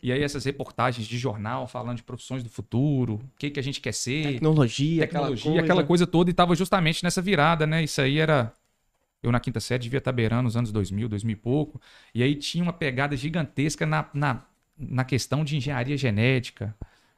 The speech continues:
Speaker 1: um boom de, de biotecnologia muito grande. Aí eu lembro que o Jornal Nacional trouxe uma reportagem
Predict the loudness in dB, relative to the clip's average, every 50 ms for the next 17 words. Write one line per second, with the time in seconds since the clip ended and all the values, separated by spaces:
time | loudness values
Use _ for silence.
0 | _ _ -4 -4 -2 0 0 2 2 4 4 2 2 0 0 0 0 4 6 6
1 | 6 8 6 2 2 4 4 4 4 4 4 4 4 4 4 2 4 4 6 6
2 | 6 6 4 4 4 4 4 4 4 4 4 2 2 0 0 -2 -4 -4 -2 -2
3 | 0 0 2 2 0 0 0 0 0 2 0 0 0 -2 0 0 2 0 0 0
4 | -2 -4 -2 0 0 0 2 0 0 -2 -6